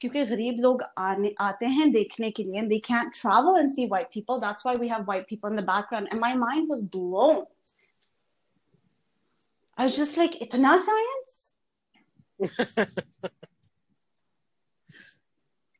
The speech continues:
Speaker 1: And I don't know how true that is, but it made sense to me. It still makes sense to me. But again, like, we are now making this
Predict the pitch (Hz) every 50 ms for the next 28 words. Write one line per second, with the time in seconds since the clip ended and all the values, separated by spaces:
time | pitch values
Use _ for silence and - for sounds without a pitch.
0 | _ _ _ _ - - 302 311 330 392 453 508 554 494 466 440 415 415 - -
1 | 294 285 262 277 254 226 220 233 233 214 180 185 190 190 190 226 214 208 - -
2 | - _ _ _ - 240 247 294 359 349 - - 220 214 220 - - 233 208 190
3 | 185 - - 240 254 311 311 - - - - 196 - 180 170 - - 190 170 180
4 | 190 214 247 - _ _ _ - - _ _ - 262 254 247 254 - - _ -
5 | 262 233 226 226 262 285 247 214 202 208 208 202 202 - - _ - 240 214 233
6 | 240 254 254 247 240 233 247 247 247 240 240 277 277 277 269 254 -